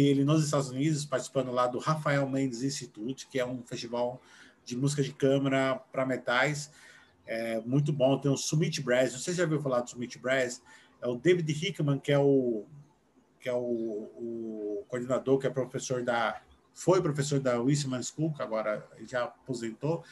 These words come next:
Ele também é, tem uma,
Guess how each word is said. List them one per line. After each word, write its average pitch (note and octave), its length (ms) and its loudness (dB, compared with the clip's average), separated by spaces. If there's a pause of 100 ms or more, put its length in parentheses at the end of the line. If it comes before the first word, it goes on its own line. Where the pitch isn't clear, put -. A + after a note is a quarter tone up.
(360)
Ele C3 160 -2
também C#3 420 4
é, A2+ 320 0 (380)
tem C3 100 0
uma, G#2+ 580 -2